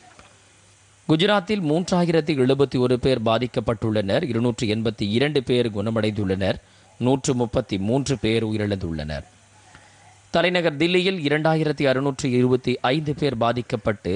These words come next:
எண்ணூற்று அறுபத்தி ஒன்பது பேர் குணமடைந்தனர். ஐம்பத்தி நான்கு பேர் உயிரிழந்துள்ளனர். ராஜஸ்தானில் பாதிக்கப்பட்டவர்களின் எண்ணிக்கை இரண்டாயிரத்தி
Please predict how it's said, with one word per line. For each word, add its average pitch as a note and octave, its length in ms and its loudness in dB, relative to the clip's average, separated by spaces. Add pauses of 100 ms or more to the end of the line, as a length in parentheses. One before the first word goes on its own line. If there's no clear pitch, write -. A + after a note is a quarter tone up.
(120)
எண்ணூற்று A2+ 400 0
அறுபத்தி G#2+ 380 0
ஒன்பது C#3 440 0
பேர் B2+ 240 0
குணமடைந்தனர். A2 760 0 (380)
ஐம்பத்தி C#3 480 0
நான்கு B2+ 420 -2
பேர் A#2+ 260 0
உயிரிழந்துள்ளனர். F#2+ 800 -2 (1080)
ராஜஸ்தானில் G3+ 680 -2
பாதிக்கப்பட்டவர்களின் D3+ 1000 0 (120)
எண்ணிக்கை C#3 380 -2 (340)
இரண்டாயிரத்தி C#3+ 600 0